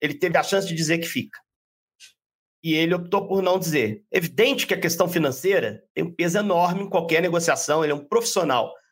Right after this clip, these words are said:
antes de mais nada. Mas essa resolução da diretoria do Atlético de não vendê-lo pra um, um outro time brasileiro, o Alan poderia ter, pessoalmente, até porque é muito bem remunerado no Galo,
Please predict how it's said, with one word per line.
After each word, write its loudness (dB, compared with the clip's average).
antes 0
de -2
mais 2
nada. -2
Mas 0
essa 2
resolução 0
da -4
diretoria 0
do 0
Atlético 0
de -8
não 0
vendê-lo 0
pra 0
um, -2
um -2
outro 0
time 0
brasileiro, 0
o 0
Alan 0
poderia 0
ter, 0
pessoalmente, 0
até -4
porque -2
é 2
muito 2
bem 2
remunerado 0
no -10
Galo, 0